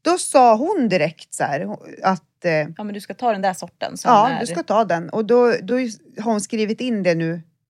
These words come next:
Speaker 1: när
Speaker 2: Ja.
Speaker 1: jag, när jag ska hämta ut. Jag kan inte hämta ut något annat än just den.
Speaker 2: Spännande,
Speaker 1: Och sen
Speaker 2: tycker jag.
Speaker 1: jag, och sen jag fick den så är jag ju stabil igen.
Speaker 2: Mm.
Speaker 1: Alltså nu, nu liksom, nu märker inte jag,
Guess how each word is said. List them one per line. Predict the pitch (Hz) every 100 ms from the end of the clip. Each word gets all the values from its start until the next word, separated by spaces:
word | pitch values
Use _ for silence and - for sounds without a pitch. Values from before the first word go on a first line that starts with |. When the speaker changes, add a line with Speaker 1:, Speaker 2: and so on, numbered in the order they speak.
| _
Speaker 1:
när | - 190
Speaker 2:
Ja. | 185
Speaker 1:
jag, | 165
när | 170
jag | 185
ska | - 196
hämta | 185 185
ut. | 214 151 170 - - -
Jag | 214 208
kan | 233 220
inte | 185 196
hämta | 196 170
ut | 233 170
något | - 156
annat | 143 131 - 160 - -
än | 175 160
just | 160 -
den. | 175 - 175 - _ _
Speaker 2:
Spännande, | - - 220 175 254 - 214 -
Speaker 1:
Och | 254 240 -
sen | - 285
Speaker 2:
tycker | 269
jag. | 254
Speaker 1:
jag, | 220 -
och | 233
sen | 233 247 233
jag | 220 220
fick | - 453 - -
den | - 98 202 196 _ _ _ _ _ _
så | - -
är | 254 339
jag | 226
ju | 190
stabil | 190 214 226 302 -
igen. | - - 190 -
Speaker 2:
Mm. | 208 208 233 _ _ _ _ _ _ _
Speaker 1:
Alltså | 247 254
nu, | 254 262 294 220
nu | 254 302 311 262
liksom, | 240 - 214 196 - _ _
nu | 247
märker | 285 220 330 - 240
inte | 190 180
jag, | 175